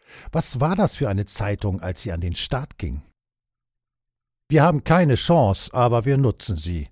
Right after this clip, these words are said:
war das Motto der ersten Nullnummer, die im September neunzehnhundertachtundsiebzig erschien. Zu einer Zeit, als außer der taz noch eine weitere Tageszeitung aus der linken Ecke im Entstehen war. Die neue,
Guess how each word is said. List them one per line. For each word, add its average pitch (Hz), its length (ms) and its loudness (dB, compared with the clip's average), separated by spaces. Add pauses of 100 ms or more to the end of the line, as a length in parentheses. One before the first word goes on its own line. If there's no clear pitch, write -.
(260)
war 113 200 2
das 113 260 -2
Motto 123 420 0
der 104 240 -4
ersten 107 420 0
Nullnummer, 110 680 4 (100)
die 101 100 -8
im 85 120 -4
September 113 580 -2
neunzehnhundertachtundsiebzig 110 1500 -4
erschien. 101 480 -2 (440)
Zu 165 280 0
einer 147 280 0
Zeit, 170 440 -2
als 104 320 -4
außer 135 340 -2
der 107 180 -6
taz - 420 -4
noch 101 180 -4
eine 117 360 -2
weitere 110 400 -2
Tageszeitung 117 1000 -2
aus 90 220 -6
der 92 120 -4
linken 104 360 -4
Ecke 101 320 -6
im 107 180 -6
Entstehen 113 600 -2
war. 76 260 -6 (360)
Die 156 140 2
neue, 160 440 4